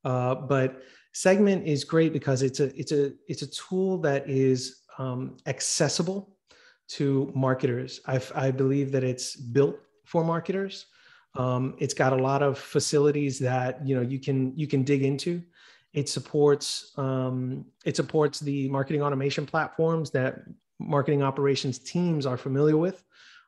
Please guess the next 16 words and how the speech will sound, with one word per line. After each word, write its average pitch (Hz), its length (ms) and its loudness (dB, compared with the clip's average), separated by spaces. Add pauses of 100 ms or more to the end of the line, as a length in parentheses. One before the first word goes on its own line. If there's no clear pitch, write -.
Um, 131 240 0
and 147 120 2
a 135 60 4
lot 139 240 4
of 135 160 0
the, 135 380 -2
uh, 139 420 -6 (100)
a 143 60 -2
lot 131 200 2
of 131 120 -2
the, 131 380 2
the 139 420 -4
connections, 151 840 -2 (240)
consumers, 147 880 0 (360)
and, 135 440 0
um, 131 540 -6